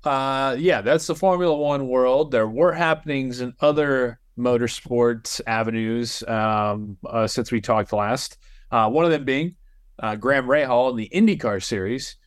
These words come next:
Uh, news came out that he is back. He is going to be racing again, um, for, uh, Rahal Letterman Lanigan in the fifteen ride.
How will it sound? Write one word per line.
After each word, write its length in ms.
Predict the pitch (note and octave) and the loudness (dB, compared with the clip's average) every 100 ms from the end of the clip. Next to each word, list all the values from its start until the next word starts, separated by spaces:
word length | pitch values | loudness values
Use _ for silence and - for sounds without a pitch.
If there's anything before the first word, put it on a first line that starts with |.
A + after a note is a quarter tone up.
| - - - | -20 -12 -4
Uh, 320 | G#2+ G#2+ G#2 | -2 -2 -4
news 380 | G#2+ A#2+ A#2+ - | -6 -2 -2 -2
came 220 | A#2+ A2+ | -2 0
out 180 | A#2+ A#2 | 0 0
that 160 | A2 | -2
he 140 | G#2+ A#2 | 0 -2
is 100 | G#2+ | -2
back. 420 | A2 A#2 D3 D#3 | 0 2 0 -2
He 220 | - G#2 | -6 -4
is 240 | G2+ G2 G2 | -4 -4 -4
going 240 | A2 G#2+ | -4 -4
to 80 | G#2 | -6
be 220 | G#2 G#2 | -6 -2
racing 560 | A#2 D3+ D3 D3 C3+ B2+ | 0 0 0 -2 -2 -2
again, 500 | A#2 C3+ E3 F#3+ F3 | -2 0 0 -2 -2
um, 480 | B2 A#2+ A#2 A#2 A2+ | -2 -2 -2 -4 -6
for, 540 | - B2 C3 C#3 C#3+ - - - | -6 -2 2 2 0 -10 -20 -10
uh, 220 | - B2 | -6 -4
Rahal 420 | A#2+ C3+ C#3 C#3+ C#3 | -2 0 2 4 2
Letterman 240 | C#3 C3+ | 2 0
Lanigan 400 | C3 C#3+ D3 F#3+ | -2 -2 -2 -2
in 80 | C#3+ | -2
the 60 | |
fifteen 420 | A2+ C3 - D3+ D3 | -6 -8 -6 -4 0
ride. 460 | C3+ D3 F3 D#3+ | 0 2 -2 -4